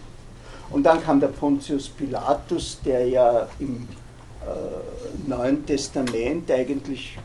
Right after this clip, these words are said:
gar nicht so eine negative Figur ist, der aber wahrscheinlich ein sehr grausamer,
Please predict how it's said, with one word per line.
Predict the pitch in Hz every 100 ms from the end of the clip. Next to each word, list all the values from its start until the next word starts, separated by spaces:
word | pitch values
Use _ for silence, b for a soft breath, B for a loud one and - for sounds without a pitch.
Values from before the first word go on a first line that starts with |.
| -
gar | 131
nicht | 135 151 -
so | 147
eine | 135 120
negative | 123 143 147 - 127 123 131
Figur | - 127 - 123 127 156
ist, | 175 180 - - - -
der | 131 120 117 -
aber | 123 - 110
wahrscheinlich | - 135 127 113 123 131 120 -
ein | 113
sehr | 107 - 123 123 - - -
grausamer, | 98 117 120 139 - 120 113 -